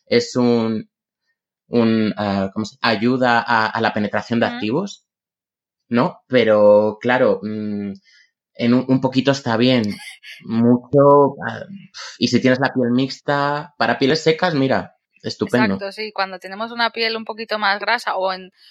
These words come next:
Speaker 2: o en zonas de humedad, en verano, eh,
Speaker 1: Mm.
Speaker 2: a mí me resultan en ocasiones, eh, muy pesadas, porque además son ampollas que debemos consumirlas en un periodo muy limitado de tiempo y usamos muy poca cantidad, porque claro, si te apo-,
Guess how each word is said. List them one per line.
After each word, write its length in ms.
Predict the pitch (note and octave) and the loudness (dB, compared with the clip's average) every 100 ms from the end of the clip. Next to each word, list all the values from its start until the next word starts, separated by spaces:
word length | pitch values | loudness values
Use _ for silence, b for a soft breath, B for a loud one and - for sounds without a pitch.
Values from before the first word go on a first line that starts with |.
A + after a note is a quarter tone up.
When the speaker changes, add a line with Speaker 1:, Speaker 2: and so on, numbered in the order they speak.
| b | b
Speaker 2:
o 80 | G3 | -8
en 80 | G3+ | -8
zonas 340 | G#3+ G#3+ A3 | -4 -2 -2
de 120 | G#3+ G#3 | -2 -6
humedad, 540 | G3+ F#3 G3 A3 G3+ - | -6 -4 0 0 0 -4
en 160 | F#3+ | -10
verano, 560 | F#3 F3+ G3+ A3+ G3+ F3+ A3 B - | -6 -2 0 -2 -6 -14 -18 B -14
eh, 280 | F#3+ F#3 - _ _ - | -12 -12 -16 _ _ -8
Speaker 1:
Mm. 240 | G#2 G3+ | -4 -2
Speaker 2:
a 60 | G#3 | -2
mí 80 | G#3+ | -4
me 100 | A#3 | -6
resultan 540 | A3+ - A3 A#3+ A#3+ _ _ _ _ - | -6 -8 -2 -2 -2 _ _ _ _ -10
en 100 | G#3 | -6
ocasiones, 560 | G3+ F#3+ G#3 A3 A3+ - | -2 -4 -2 -6 -6 -10
eh, 400 | G#3 G3+ G3 F#3 | -8 -6 -6 -6
muy 160 | G3 A3 | -8 -4
pesadas, 480 | G#3+ - D#4+ A#3 | -4 -2 -2 -2
porque 200 | - G#3 | -4 -4
además 520 | G#3 G#3 A3 C4 C#4 - _ _ _ _ - | -2 0 2 0 0 -10 _ _ _ _ -14
son 200 | - A#3+ | -6 -2
ampollas 380 | B3+ C4 C4+ B3+ | -2 0 0 -2
que 100 | G3+ | -4
debemos 320 | G#3 A3+ A#3 | -4 -6 -8
consumirlas 680 | B3 A#3+ A#3+ A#3 B3+ A3+ G3+ | -6 -6 -6 -4 -2 -2 -4
en 80 | G3+ | -10
un 80 | |
periodo 560 | G3+ A3 A#3 A3+ A#3 A3+ | -6 -2 -2 -2 -2 -2
muy 180 | A3+ A#3 | -2 -4
limitado 480 | A#3 A3+ A3 A3 A3 | -4 -4 -2 0 0
de 100 | A3+ | -2
tiempo 560 | C4 C#4 C4+ C4+ F4+ _ _ _ _ _ _ - | -4 -4 -2 -4 -4 _ _ _ _ _ _ -6
y 140 | A3 | -4
usamos 320 | G#3+ A3 C4 | -2 -2 -2
muy 140 | A#3+ A3 | -4 0
poca 240 | G#3+ G3+ | 0 2
cantidad, 420 | F#3+ F#3 F3+ C4+ | -2 -4 -4 -4
porque 240 | C#4+ G3 F#3 | -4 -10 -12
claro, 240 | F#3+ A3+ | -8 -8
si 80 | G#3+ | -6
te 80 | E3+ | -10
apo-, 340 | E3+ F#3+ G3 | -10 -8 -8